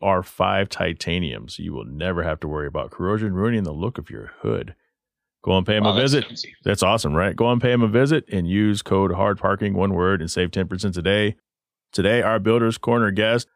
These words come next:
Speaker 1: welcome back to the show, Mister Matt Lindsay, Mississippi, somewhere over there.
Speaker 2: Yeah, somewhere in the middle of nowhere. By the way, I have their dress up, or had their dress up bolts in my ninety-eight I T R,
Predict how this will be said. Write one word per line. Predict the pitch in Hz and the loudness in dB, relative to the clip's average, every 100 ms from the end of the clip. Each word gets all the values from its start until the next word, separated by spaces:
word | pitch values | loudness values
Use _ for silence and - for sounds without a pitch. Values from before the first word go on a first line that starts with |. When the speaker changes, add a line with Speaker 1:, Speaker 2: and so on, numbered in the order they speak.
| _ - | _ 0
Speaker 1:
welcome | 113 120 104 | 0 2 0
back | 92 107 110 | 2 0 0
to | 104 | -2
the | 90 | -2
show, | - 110 113 | 2 2 2
Mister | 101 107 - 82 | 2 -2 -2 -2
Matt | 87 104 104 - _ _ _ - | 0 0 -2 -8 _ _ _ -2
Lindsay, | 104 117 117 120 117 - _ _ _ - | 2 4 4 2 2 -2 _ _ _ 2
Mississippi, | 107 123 117 - 120 110 110 110 113 - | 4 4 2 2 2 4 2 2 -2 -6
somewhere | - 110 110 101 | 0 4 4 4
over | 101 95 | 4 4
there. | 90 80 85 _ _ _ _ _ - | 2 0 -4 _ _ _ _ _ -10
Speaker 2:
Yeah, | 107 95 | -6 -2
somewhere | - 160 156 | 0 2 4
in | 139 | 4
the | |
middle | 131 131 | 4 2
of | 113 | 4
nowhere. | 120 98 - _ _ | 2 2 -2 _ _
By | 131 151 | -2 0
the | 156 | 2
way, | 160 143 | 4 4
I | 107 | 2
have | 120 | -2
their | 127 | -4
dress | 123 120 120 | -4 -4 -4
up, | 123 | -4
or | 113 | -4
had | 104 147 165 | -4 -6 -4
their | 127 | -4
dress | 101 107 107 | -4 -4 -4
up | 95 | -2
bolts | 101 107 - | -2 -2 -4
in | 104 104 | -6 -2
my | 104 101 95 | 0 0 -2
ninety-eight | 98 110 110 101 110 117 - | -4 -4 -4 -2 -2 -2 -2
I | 104 | -2
T | - 117 | -2 -2
R, | - | -2